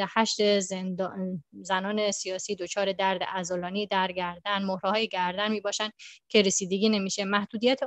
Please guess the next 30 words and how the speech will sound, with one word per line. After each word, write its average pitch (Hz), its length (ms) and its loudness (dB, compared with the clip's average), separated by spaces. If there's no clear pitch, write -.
آب 214 200 6
گرم 214 500 6
حموم 202 280 2
و 190 80 0
محدودیت 190 600 -4
فشار 208 400 0
آب. 185 240 0
در 254 160 10
ملاقات‌های 254 680 6
حضوری 208 580 2
محدودیت 196 760 2
و 220 260 6
بازرسی‌های 185 720 2
بدنی 190 500 0
شدید 185 440 0
وجوده. 180 260 -8
برخلاف 214 560 4
سایر 226 360 4
زندان‌ها 190 640 4
فاصله 240 440 8
بین 233 240 8
دو 214 120 4
ملاقات 196 420 4
حضوری 190 340 0
سه 254 260 4
ماه 247 340 10
یا 214 280 8
بعضاً 202 480 4
بیشتر 202 440 2
هستش. 196 480 -2